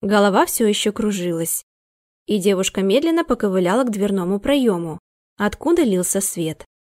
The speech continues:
Уже через минуту она увидела ступени, ведущие наверх, и устремилась по ним как можно быстрее, ощущая дурноту и слабость во всём теле. Когда она вышла наружу,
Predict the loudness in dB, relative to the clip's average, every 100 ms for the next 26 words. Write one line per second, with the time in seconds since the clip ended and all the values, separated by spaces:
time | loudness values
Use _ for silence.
0 | _ _ _ _ _ _ _ _ _ _
1 | _ 0 4 4 2 2 2 2 2 0
2 | 0 0 2 2 0 0 0 0 -2 -4
3 | 0 0 0 -4 -8 -8 0 0 2 0
4 | 0 0 0 0 -2 -6 -8 -18 _ _
5 | _ 2 4 4 2 2 2 2 0 -2
6 | -2 0 -2 -2 -2 -2 -2 -2 -4 -2
7 | 0 0 0 -4 -6 -2 -2 -2 0 0
8 | 0 0 0 -2 0 0 -2 -4 -4 -6
9 | -6 -8 -4 -6 -4 -4 -4 -6 -10 _
10 | _ _ _ _ _ _ _ _ _ 0
11 | 2 4 4 2 2 0 0 0 2 0
12 | -2 -4 -6